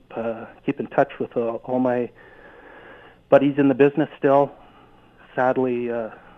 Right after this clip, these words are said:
in the state of our world and, uh, economy, business is good. But two more examples I need to give that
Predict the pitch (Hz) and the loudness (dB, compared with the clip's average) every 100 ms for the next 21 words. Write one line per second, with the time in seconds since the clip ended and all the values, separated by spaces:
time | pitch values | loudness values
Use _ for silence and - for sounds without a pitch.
0 | - - 123 - 127 120 113 113 120 120 | -20 -14 -14 -8 -6 -4 -4 -2 -2 -2
1 | 123 123 117 117 117 - 110 - 135 131 | -4 -10 -10 -14 -18 -18 -20 -8 -6 -4
2 | 131 127 127 127 - 107 - 147 160 - | -4 -4 -4 -6 -12 -12 0 0 0 -16
3 | - 113 - - - - - - - - | -8 -8 -8 -20 -20 -20 -20 -20 -18 -18
4 | - - 202 202 185 165 156 165 156 143 | -18 0 6 6 6 4 4 4 2 2
5 | 139 127 127 135 - _ - 123 | 2 0 0 -2 -2 _ -6 -6